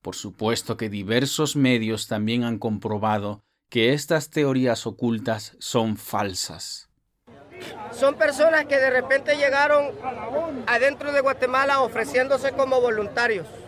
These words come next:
Speaker 2: Pero no hay una coordinación. Honestamente, que nosotros hayamos decidido y decir, "Estos son los coordinadores que van a representarlos a nosotros, que van a hablar por nosotros",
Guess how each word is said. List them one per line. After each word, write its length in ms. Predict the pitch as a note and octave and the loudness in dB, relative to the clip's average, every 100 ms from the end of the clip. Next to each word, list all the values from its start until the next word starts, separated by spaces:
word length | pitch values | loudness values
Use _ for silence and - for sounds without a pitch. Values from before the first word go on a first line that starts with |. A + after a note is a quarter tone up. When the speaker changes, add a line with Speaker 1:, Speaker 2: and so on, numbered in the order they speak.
| - - - - G#3+ A3+ A#3+ B3 C4+ C#4+ D4 A#3+ D4+ D4+ - - - A#3 | -18 -18 -20 -18 -14 -10 -10 -8 -8 -8 -8 -8 -8 -10 -10 -10 -10 0
Speaker 2:
Pero 200 | B3+ B3+ | 4 4
no 160 | B3 C#4 | 6 4
hay 140 | D#4+ | 4
una 200 | E4 D4+ | 4 2
coordinación. 760 | D4 C#4 C4 B3+ A#3 C#4+ C#4 A3 - - - - - - | 2 0 0 0 0 2 2 0 -10 -18 -18 -18 -20 -4
Honestamente, 760 | B3+ B3 C#4+ - D4 D#4 D#4 D4 | 0 4 2 2 4 4 2 -2
que 200 | B3+ G#3+ - - | -2 -4 -8 0
nosotros 480 | A#3+ A3 C#4+ D4 D4+ | 0 4 2 4 4
hayamos 360 | D4+ D#4 D4 | 4 2 2
decidido 500 | C#4+ C4 B3+ C4+ D4+ | 2 0 -2 -2 -2
y 40 | C#4+ | 0
decir, 460 | C4 - D#4 C#4+ - | 0 0 -2 0 2
"Estos 360 | C#4+ C#4+ C#4+ | 2 2 -2
son 200 | - D4+ | 2 4
los 120 | C#4+ B3 | 4 2
coordinadores 680 | C4 A#3+ A#3+ A#3 C#4+ C#4 | 0 2 4 4 4 2
que 120 | B3 | 2
van 180 | A#3+ C4 | 0 2
a 80 | C#4+ | 2
representarlos 840 | C#4 C#4 C4 A#3+ B3+ C#4 C#4+ C4 | 0 -2 -2 -2 0 0 0 0
a 80 | A#3 | -2
nosotros, 440 | A#3 G#3+ C#4 C#4 C4 | -2 0 -2 -2 -2
que 120 | A3 | 0
van 180 | B3+ D4 | 2 2
a 60 | |
hablar 200 | C#4+ D4 | 2 0
por 160 | D4+ C4 | 0 -2
nosotros", 440 | B3 A#3+ C4+ C4+ | 0 0 -2 -2